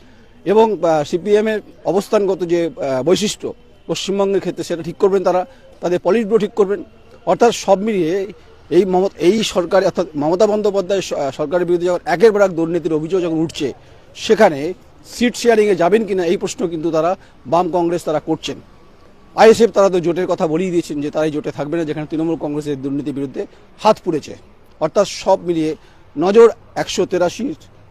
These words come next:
সাউথ এভিনিউর দিকে, আহ, টান টান উত্তেজনা। এখানে নিরাপত্তার বলয়ে কার্যত চাদরে মুড়ে ফেলা হয়েছে। দিল্লি পুলিশ, রাজ্য, আহ, রাজ্যের পুলিশ তারা রয়েছেন, ভেতরে বৈঠক চলছে। বৈঠক very important, কারণ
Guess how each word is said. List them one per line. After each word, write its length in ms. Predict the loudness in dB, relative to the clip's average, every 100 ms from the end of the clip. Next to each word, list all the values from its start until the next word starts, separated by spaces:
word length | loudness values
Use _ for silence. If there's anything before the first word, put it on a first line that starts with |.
| -20 -2
সাউথ 220 | 0 2
এভিনিউর 300 | 0 -2 -4
দিকে, 320 | -4 -6 -8 -10 -18 -20 -20 -20 -20 -20 -20 -18 -8
আহ, 160 | -6 -4
টান 260 | 0 2 2
টান 240 | 0 0 0
উত্তেজনা। 480 | -4 -2 0 0 -2
এখানে 320 | -4 -2 -2 -2 -6 -20 -16
নিরাপত্তার 640 | -2 2 2 0 -2 -2
বলয়ে 360 | 0 2 2 2
কার্যত 460 | -2 -6 -6 -6 -8 -10 -18 -20 -20 -6
চাদরে 380 | 0 0 2 0
মুড়ে 200 | 2 2
ফেলা 200 | 2 2
হয়েছে। 360 | 2 0 -4 -6 -16 -20 -20 -2
দিল্লি 200 | 0 4
পুলিশ, 400 | 4 4 0 -2
রাজ্য, 300 | -4 -6 -2
আহ, 220 | -2 0 -2 -8 -6
রাজ্যের 280 | 0 0
পুলিশ 420 | 2 0 0 -4 -14 -20 -20 -6
তারা 120 | -2
রয়েছেন, 360 | 2 2 2 0
ভেতরে 280 | -2 -2
বৈঠক 300 | -2 -2 -2 -2
চলছে। 360 | -2 0 -2
বৈঠক 360 | -2 -6 -4 -4 -4
very 200 | -2 0
important, 440 | 0 2 0 0 -6 -10 -20 -20 -20 -20 -6
কারণ 320 | -2 0 -2